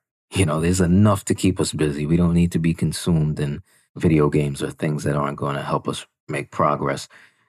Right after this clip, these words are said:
And I'm gonna end with this quote by John Taylor Gatto, which I thought was very interesting.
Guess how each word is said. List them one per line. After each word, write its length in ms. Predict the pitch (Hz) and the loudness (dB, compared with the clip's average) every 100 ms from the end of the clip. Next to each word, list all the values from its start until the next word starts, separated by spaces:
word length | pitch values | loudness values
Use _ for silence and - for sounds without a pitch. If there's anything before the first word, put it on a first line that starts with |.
| _ | _
And 320 | 90 82 82 - | 0 0 0 2
I'm 120 | 98 | 4
gonna 200 | 98 92 | 4 4
end 180 | 98 95 | 2 2
with 140 | 85 | 2
this 220 | - - - | 0 -4 -6
quote 440 | - 82 82 - | 0 2 2 0
by 220 | 82 76 | 2 2
John 320 | 73 82 80 | 2 2 2
Taylor 400 | 76 - 76 67 | 0 0 0 0
Gatto, 600 | 67 69 85 73 71 - - _ _ _ 92 | -4 0 0 2 -2 -6 -12 _ _ _ -2
which 160 | 87 | 0
I 100 | 80 | 0
thought 220 | 85 80 | 2 0
was 320 | 73 - - - _ | 0 -4 -8 -14 _
very 340 | 135 127 101 80 | 2 4 4 2
interesting. 640 | 76 76 - - 67 | -4 -6 -8 -6 -8